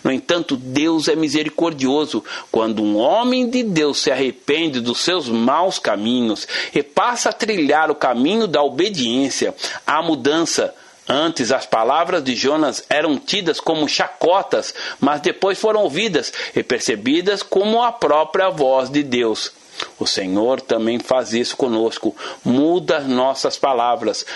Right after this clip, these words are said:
nos capacita para dizer a palavra dele,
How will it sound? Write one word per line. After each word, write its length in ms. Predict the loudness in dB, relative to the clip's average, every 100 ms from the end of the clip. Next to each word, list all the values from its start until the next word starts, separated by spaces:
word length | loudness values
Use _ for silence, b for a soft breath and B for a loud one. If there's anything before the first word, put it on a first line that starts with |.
| B
nos 160 | -2 0
capacita 640 | -2 0 -2 -2 -2 -2
para 220 | 0 0
dizer 320 | 0 0 2 2
a 60 |
palavra 460 | 2 2 2 2 -2
dele, 520 | -2 0 0 -2 -4